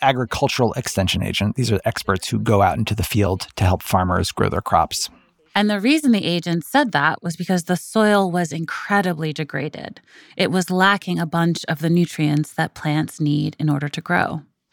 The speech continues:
Speaker 1: Nutrients like nitrogen and potassium and phosphorus.
Speaker 2: And what most modern farmers do when they're faced with nutrient-poor soil is use industrial fertilizers, these chemicals that contain the nutrients that plants need.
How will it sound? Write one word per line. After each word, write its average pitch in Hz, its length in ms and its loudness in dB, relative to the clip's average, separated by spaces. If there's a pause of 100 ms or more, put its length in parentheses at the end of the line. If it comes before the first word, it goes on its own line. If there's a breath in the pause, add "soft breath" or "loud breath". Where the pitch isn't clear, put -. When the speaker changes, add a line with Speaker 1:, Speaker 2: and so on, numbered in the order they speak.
(160 soft breath)
Speaker 1:
Nutrients 135 420 2
like 107 160 0
nitrogen 113 720 2
and 113 120 -8
potassium 92 680 0
and - 140 -10
phosphorus. - 680 -4 (440)
Speaker 2:
And 202 140 4
what 208 160 4
most 233 360 4
modern 165 300 2
farmers 151 380 0
do 160 180 4
when 165 140 6
they're 156 120 4
faced 170 380 0
with 165 220 2
nutrient-poor 151 640 2
soil 151 440 2 (320 loud breath)
is 170 200 2
use 180 340 4
industrial 160 680 2
fertilizers, - 720 0 (140)
these 180 260 2
chemicals 180 640 2
that 170 140 0
contain 175 480 2
the 165 80 4
nutrients 165 800 4 (280 loud breath)
that 170 140 2
plants 170 360 0
need. - 380 0